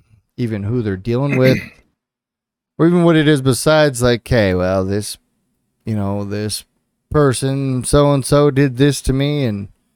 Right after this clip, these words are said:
Speaker 1: you know, and all you can do is, "Oh, yeah, well, that sounds a little fucked up." I
Speaker 2: Mm-hmm.
Speaker 1: mean, you don't know. All the ins and outs without digging into their life story for an hour,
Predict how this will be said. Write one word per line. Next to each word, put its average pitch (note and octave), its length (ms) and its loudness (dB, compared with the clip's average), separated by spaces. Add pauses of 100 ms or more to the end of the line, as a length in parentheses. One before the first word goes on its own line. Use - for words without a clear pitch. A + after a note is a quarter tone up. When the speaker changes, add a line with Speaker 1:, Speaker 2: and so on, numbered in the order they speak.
(1600)
Speaker 1:
you C3 120 -6
know, A#2+ 180 -2
and C#3 120 -2
all D3 180 4
you D3 120 2
can D#3 100 -4
do D#3+ 100 2
is, A2+ 80 4
"Oh, D#3+ 160 4
yeah, C3+ 220 2
well, A2+ 260 0
that B2 160 -2
sounds C#3+ 300 0
a - 20 -6
little G#2 140 -4
fucked G2 320 -6
up." A2 200 -6 (1080)
I - 20 -18
Speaker 2:
Mm-hmm. F#3 280 -12
Speaker 1:
mean, A#3 100 -4
you G#3+ 80 2
don't A2 280 2
know. G#2 420 -2 (1400)
All G#2+ 80 -4
the G#2+ 120 -4
ins G#2+ 180 -4
and G#2+ 80 -4
outs A#2 220 -2
without B2+ 440 2 (560)
digging C#3+ 300 2
into C#3+ 200 0
their A#2+ 160 0
life A#2 220 0
story B2+ 340 2
for A2 160 0
an G2 60 -2
hour, G#2+ 360 -2